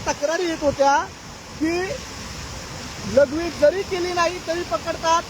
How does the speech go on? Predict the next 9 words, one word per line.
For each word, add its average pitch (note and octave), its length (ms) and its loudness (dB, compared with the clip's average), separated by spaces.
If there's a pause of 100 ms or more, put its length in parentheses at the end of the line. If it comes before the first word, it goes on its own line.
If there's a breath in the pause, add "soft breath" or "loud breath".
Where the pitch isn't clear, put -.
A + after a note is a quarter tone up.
थुंकलं D#4+ 400 -2
नाही D#4 200 0 (120)
तरी D#4+ 140 -8
पकडतात, D#4+ 680 0 (360)
आरेरावी D#4+ 420 0
करतात, D#4+ 580 2 (520)
अ, A3 100 2 (720)
धक्काबुक्की D4 500 0
करतात. D#4 540 2